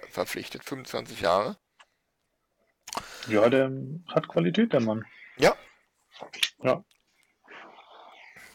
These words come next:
Speaker 2: Doch,
Speaker 1: Also
Speaker 2: doch,
Speaker 1: Maxwell,
Speaker 2: der
Speaker 1: klar,
Speaker 2: kann
Speaker 1: die Nummer
Speaker 2: was.
Speaker 1: eins, aber Franzreb hat durchaus die Qualität dafür fünfzehn, zwanzig Spiele, denk ich mal.
Speaker 2: Und im Notfall haben sie ja einen vom H S V geholt.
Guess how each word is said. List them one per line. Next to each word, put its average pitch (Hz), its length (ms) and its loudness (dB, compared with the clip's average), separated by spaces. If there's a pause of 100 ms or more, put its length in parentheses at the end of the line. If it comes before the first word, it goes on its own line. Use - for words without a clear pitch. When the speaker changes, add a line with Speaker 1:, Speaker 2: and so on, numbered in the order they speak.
Speaker 2:
Doch, 147 100 4
Speaker 1:
Also 139 160 4
Speaker 2:
doch, 156 40 6
Speaker 1:
Maxwell, 127 300 2
Speaker 2:
der 135 80 4
Speaker 1:
klar, 120 140 4
Speaker 2:
kann 151 80 6
Speaker 1:
die 156 80 0
Nummer 131 200 2
Speaker 2:
was. - 100 4
Speaker 1:
eins, 131 240 -2
aber 127 180 4
Franzreb 120 560 -4
hat 117 180 -4
durchaus 123 280 -6
die - 80 -14
Qualität 104 480 -4
dafür 101 220 -6
fünfzehn, 107 460 -10
zwanzig 95 380 -8
Spiele, - 340 -8
denk - 260 -8
ich - 140 -20
mal. - 260 -12 (880)
Speaker 2:
Und 143 200 4
im 127 120 6
Notfall 120 420 6
haben 117 160 4
sie 110 80 6
ja 104 100 6
einen 110 160 0
vom 107 200 0
H 107 120 2
S 101 120 -4
V 107 220 2
geholt. 104 400 -4